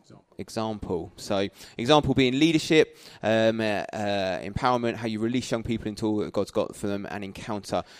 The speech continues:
Speaker 2: how we create spaces for, for young people to encounter, um, God. Really excited about having Matt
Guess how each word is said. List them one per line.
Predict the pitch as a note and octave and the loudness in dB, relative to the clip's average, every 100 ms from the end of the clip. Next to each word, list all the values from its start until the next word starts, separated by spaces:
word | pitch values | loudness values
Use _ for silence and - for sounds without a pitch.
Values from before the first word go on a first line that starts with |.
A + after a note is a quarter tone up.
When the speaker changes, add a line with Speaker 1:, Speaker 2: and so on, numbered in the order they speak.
| - | -4
Speaker 2:
how | G#2+ | 0
we | G#2 | 0
create | - A2 F2 | 0 -2 -2
spaces | - - A#2 G#2 - F2+ F2 | -4 0 2 2 -4 -8 -8
for, | - G#2 G2+ G2+ F#2+ | -6 -2 0 0 -4
for | - | -6
young | G#2 A2+ G#2+ | -4 -4 -4
people | A2+ F#2+ - | -8 -8 -10
to | - G2+ F2+ | -4 -4 -4
encounter, | G2 F#2+ G#2+ G2+ - F2+ - - - - | -8 -12 -12 -10 -6 -6 -6 -16 -20 -8
um, | F#2+ F#2+ F2+ | -4 -4 -4
God. | - F#2+ D2 - - - - - | -2 0 0 -8 -20 -20 -20 4
Really | F3 G3 | 8 8
excited | F#3 - F#3 E3 D#3+ | 6 6 6 8 6
about | D3+ C#3 | 6 4
having | C#3+ C#3+ D3+ | 4 0 2
Matt | E3+ F3 | 4 2